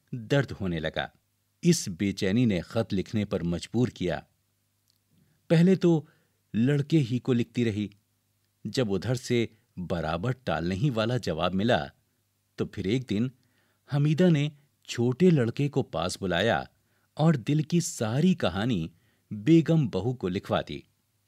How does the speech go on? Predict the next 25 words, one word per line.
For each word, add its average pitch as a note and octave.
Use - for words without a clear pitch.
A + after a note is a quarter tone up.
बात C#3+
चूंकि E3+
दिल G2+
से A#2+
निकली A2
थी, F2+
इसलिए B2
दिल E2+
में A#2+
घर -
कर -
गई। D2
बेगम B2+
बहू A2
को F2
लफ्ज G#2
लफ्ज G2
में D2+
खुलूस, F#2+
सादगी F#2
और C3+
सच्चाई A#2
की D2+
अतरे A2+
आगी F2